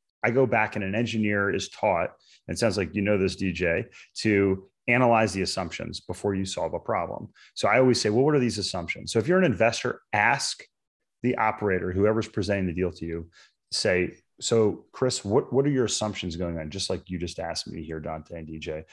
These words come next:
So what are the assumptions? What are the entrance? What are the exit cap rates? That's gonna allow you to figure out, are these reasonable assumptions? Are these crazy assumptions? So for me, being a numbers guy, you know, I, I like to see a matrix.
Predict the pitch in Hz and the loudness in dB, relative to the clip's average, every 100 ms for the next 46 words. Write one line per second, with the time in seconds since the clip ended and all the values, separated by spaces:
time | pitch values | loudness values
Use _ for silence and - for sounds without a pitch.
0 | - - 95 110 120 107 92 101 101 - | -18 -4 2 4 4 4 2 0 -2 -4
1 | 98 80 90 101 95 92 - 92 98 92 | -4 -4 -4 -2 0 0 0 -4 -6 -8
2 | - 98 87 - 85 - - 87 87 - | -8 -6 -6 -4 -6 -6 -10 -6 -6 -4
3 | 90 82 - - - - 113 110 123 101 | -4 -4 -6 -12 -16 -2 0 0 0 2
4 | 92 95 95 90 - 98 85 85 82 - | 2 2 2 -2 -4 -4 -2 0 0 -2
5 | 101 95 104 85 101 139 160 156 151 143 | -2 2 0 0 -2 0 0 2 2 2
6 | 147 - 143 139 - - _ 95 101 92 | -2 -2 -4 -6 -12 -20 _ -2 0 -2
7 | - 95 92 80 76 - 78 - - - | -4 -2 0 -2 -8 -8 -8 -12 -12 -16
8 | - - - 143 139 135 127 160 143 127 | -16 -20 -2 2 4 4 6 6 4 2
9 | 107 101 110 123 - 127 127 127 123 - | 2 2 2 2 2 2 4 4 2 -4
10 | - 107 98 90 104 113 110 98 - 101 | -10 -6 -4 0 2 2 0 -4 -2 0
11 | 101 98 104 104 | 0 0 -4 -6